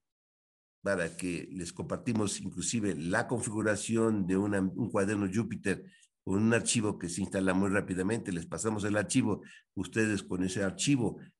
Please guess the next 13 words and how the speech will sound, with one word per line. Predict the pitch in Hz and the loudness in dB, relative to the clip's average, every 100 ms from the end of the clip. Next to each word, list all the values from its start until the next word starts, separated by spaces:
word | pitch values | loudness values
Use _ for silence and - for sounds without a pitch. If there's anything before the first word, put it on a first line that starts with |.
| _ | _
generan, | - 101 123 127 120 - 90 | -2 2 4 4 2 -4 -8
replican | 87 107 160 180 147 117 | -2 -2 0 4 4 4
el | 92 | 2
ambiente, | 90 92 101 - 85 78 | 2 0 0 0 -4 -6
que | 92 | -6
es | 87 | -2
un | 95 | 0
ambiente | 92 98 101 | 0 0 0
Anaconda, | 90 92 143 135 156 | 0 0 2 2 2
muy | 120 | 0
sencillo, | 113 107 107 113 139 | -2 -4 -4 -4 -4
está | 147 95 90 - | -4 -4 -4 -4
todo | 90 87 82 | -4 -2 -6